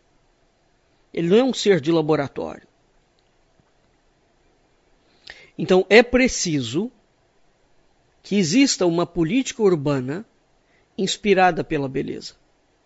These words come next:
Daí esse relatório, Vivendo com a Beleza, publicado, né, que é um legado, que inclui recomendações para a criação de lugares bonitos.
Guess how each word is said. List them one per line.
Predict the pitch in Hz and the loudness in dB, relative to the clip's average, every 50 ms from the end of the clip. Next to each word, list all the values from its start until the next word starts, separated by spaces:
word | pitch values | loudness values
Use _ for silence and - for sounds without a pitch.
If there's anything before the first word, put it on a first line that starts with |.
| _ _ _ _ _ _ _ _ _ _ _ _ _ _ _ _ _ _ _ _ _ _ _ _ _ _ _ _ _ _ _ | _ _ _ _ _ _ _ _ _ _ _ _ _ _ _ _ _ _ _ _ _ _ _ _ _ _ _ _ _ _ _
Daí | 160 185 190 190 220 240 262 277 | 2 4 4 4 4 4 2 2
esse | 247 - - 170 | 2 0 0 0
relatório, | 151 156 151 160 180 190 - - 165 170 180 196 208 220 _ _ _ _ _ _ _ _ _ _ | 0 2 2 2 0 -2 0 0 0 0 0 -2 -4 -6 _ _ _ _ _ _ _ _ _ _
Vivendo | - 123 165 190 156 131 185 226 240 214 170 147 139 | -8 -4 -4 -2 2 6 8 8 8 6 2 -4 -6
com | _ 151 143 | _ -4 -4
a | 143 | -4
Beleza, | 127 127 156 151 156 175 190 185 - _ _ _ _ _ _ _ _ _ _ _ _ _ _ _ _ _ _ _ | 0 -2 -2 0 0 -2 -4 -6 -12 _ _ _ _ _ _ _ _ _ _ _ _ _ _ _ _ _ _ _
publicado, | - 202 190 233 254 254 - - 196 226 226 214 - - - - - _ _ _ _ _ _ _ _ _ _ _ _ _ _ _ _ _ _ | -4 0 2 2 2 2 4 6 6 6 6 4 0 -4 -16 -20 -20 _ _ _ _ _ _ _ _ _ _ _ _ _ _ _ _ _ _
né, | - 147 147 160 175 _ _ _ _ _ | -12 -10 -8 -8 -10 _ _ _ _ _
que | - - 151 | -6 -2 0
é | 156 | 0
um | 175 196 | 2 2
legado, | 208 214 202 156 160 170 185 208 202 170 139 139 135 _ _ _ _ _ _ - - - - - - _ _ | 2 2 2 2 2 2 2 2 0 -2 -4 -10 -16 _ _ _ _ _ _ -20 -20 -20 -20 -20 -20 _ _
que | - 240 | 2 4
inclui | 262 254 - 233 226 220 202 | 4 4 4 2 2 4 4
recomendações | 180 180 185 - 175 175 175 170 151 151 143 - - - 165 180 220 233 196 147 - - | 4 4 2 2 0 0 0 0 0 -2 -4 -4 -6 -4 -2 -2 0 0 -2 -4 -4 -8
para | - _ 175 180 185 190 | -4 _ 2 4 4 4
a | 190 | 2
criação | - 180 165 160 151 - - 175 202 | 0 0 0 0 0 -2 -2 -4 -4
de | 180 175 | -2 -4
lugares | 185 202 196 160 170 170 170 165 156 | -4 -4 -2 0 0 0 0 -2 -6
bonitos. | 151 156 220 226 233 233 - - - - - - - | -4 -4 -2 0 0 0 -2 -4 -8 -10 -10 -10 -12